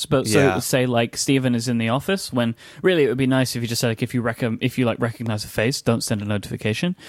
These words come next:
Speaker 1: But at le-,
Speaker 2: Totally.
Speaker 1: at least it's good to, like, to get, 'cause, I mean, I can see why you would also maybe want one, right? So you know when your partner is home or you know when your family member is home, if that's a thing.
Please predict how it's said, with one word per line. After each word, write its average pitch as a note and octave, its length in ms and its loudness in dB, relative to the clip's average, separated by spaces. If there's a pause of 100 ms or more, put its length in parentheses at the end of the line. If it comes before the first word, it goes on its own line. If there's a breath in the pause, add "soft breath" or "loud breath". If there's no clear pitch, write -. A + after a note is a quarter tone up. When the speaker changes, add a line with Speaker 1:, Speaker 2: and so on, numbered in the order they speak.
(180 loud breath)
Speaker 1:
But B2 120 2
at - 0 -
le-, A2+ 60 8
Speaker 2:
Totally. F#2+ 160 0
Speaker 1:
at D3 120 2
least D#3 240 0
it's - 140 -2
good D#3 240 0
to, B2 80 0
like, B2 160 0
to - 140 -4
get, D3+ 300 0
'cause, F3 200 0
I - 20 2
mean, F3 220 -2
I D#3 80 0
can E3+ 140 -2
see F#3+ 180 0
why F3+ 140 2
you D3+ 140 0
would C#3+ 140 2
also C#3+ 300 0
maybe C3+ 320 2
want A#2 280 2
one, D#3+ 300 0
right? C3+ 180 2
So - 140 -2
you B2+ 220 -2
know A#2 340 0
when C#3 380 2
your C3+ 160 2
partner C3+ 360 0
is B2+ 120 -4
home C3 200 -4
or C3+ 60 -2
you G#2 140 -2
know G#2 240 2
when B2 200 2
your C3 120 2
family C3+ 320 0
member C3 280 0
is B2 120 -2
home, C3 240 2
if B2 100 -6
that's - 220 -6
a A#2+ 40 -2
thing. C3+ 360 0